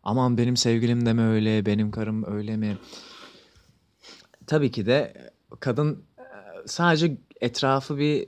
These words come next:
e, bakınır, anladın mı? "Bak, bu kadın bakınıyor." derler ya mesela.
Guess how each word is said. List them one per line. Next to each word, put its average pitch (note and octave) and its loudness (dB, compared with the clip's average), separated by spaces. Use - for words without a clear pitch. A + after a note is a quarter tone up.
e, G2+ -6
bakınır, B2 -4
anladın G#2 -8
mı? F#2 -6
"Bak, G#2 -6
bu G#2+ -8
kadın A2 -6
bakınıyor." G#2 -6
derler G2 -6
ya F2+ -8
mesela. D2+ -14